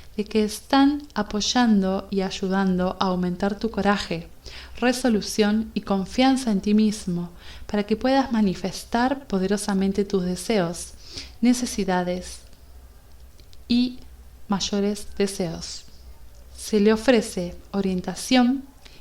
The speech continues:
y asesoramiento sobre, sobre su misión del alma. Así que presta atención a tu intuición y sabiduría interior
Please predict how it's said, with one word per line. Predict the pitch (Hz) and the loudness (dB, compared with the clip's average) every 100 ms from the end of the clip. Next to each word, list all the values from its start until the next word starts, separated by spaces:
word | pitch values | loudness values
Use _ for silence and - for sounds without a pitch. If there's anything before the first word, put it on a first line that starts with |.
| - | -2
y | 202 | 0
asesoramiento | 220 214 208 190 190 208 254 208 - 160 - - - - - - - | 0 0 0 2 4 6 8 6 2 -6 -10 -20 -20 -20 -20 -20 -16
sobre, | - 220 196 196 196 - | -2 2 4 2 -2 -6
sobre | - 247 262 254 | 0 2 2 2
su | 220 | 2
misión | 196 196 - 208 220 220 | 2 0 0 2 0 0
del | 196 190 | 0 2
alma. | 185 175 170 165 - - - - - - - - - - | 2 0 -2 -6 -12 -20 -20 -20 -20 -20 -20 -20 -18 -6
Así | 202 254 | -2 -2
que | 240 | -4
presta | 247 277 277 - 269 269 | -2 -2 0 0 0 0
atención | 196 202 202 202 240 240 | -2 0 0 2 2 4
a | 226 | 2
tu | 220 202 | 4 4
intuición | 196 190 190 196 208 208 214 | 4 2 -2 0 0 2 0
y | 196 | -2
sabiduría | 196 180 185 185 196 196 | -2 -2 0 2 2 2
interior | 190 226 233 214 175 | 2 0 2 2 0